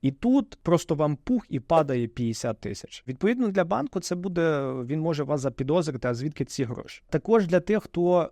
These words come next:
е, крутить P two P, пам'ятайте, що вас точно запідозрять. Час P two P вже давно минув, вас запідозрять і ще будете мати великі проблеми з цим.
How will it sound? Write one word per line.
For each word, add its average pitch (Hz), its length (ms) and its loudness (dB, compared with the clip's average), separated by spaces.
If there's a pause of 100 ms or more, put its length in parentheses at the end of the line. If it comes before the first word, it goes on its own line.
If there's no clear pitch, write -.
е, 139 180 -2
крутить 139 480 -4
P 123 60 -4
two 135 220 -4
P, 226 100 2
пам'ятайте, 143 560 -2
що - 140 -8
вас 143 360 -2
точно 131 380 -2
запідозрять. 151 800 -4
Час 175 360 4
P 165 180 -2
two 151 60 -2
P 160 160 0
вже 127 160 -2
давно 135 340 -2
минув, 147 380 -2
вас 131 180 2
запідозрять 165 760 -2
і 143 260 0
ще 135 160 -4
будете 127 300 -4
мати 127 260 -2
великі 113 280 -4
проблеми 107 440 -6
з - 80 -14
цим. - 140 -14